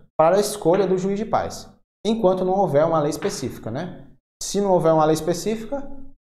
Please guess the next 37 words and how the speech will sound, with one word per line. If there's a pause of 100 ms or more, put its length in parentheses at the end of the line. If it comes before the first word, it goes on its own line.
o
Conselho
da
Magistratura
vai
dispor
sobre
isso. (300)
E
eles
vão
ser
designados
pelo
presidente
do
Tribunal
de
Justiça. (760)
Não
haverá
expediente
nos
órgãos
do
Poder
Judiciário.
Sábado
e
domingo,
dia
oito
de
dezembro,
dia
da
Justiça.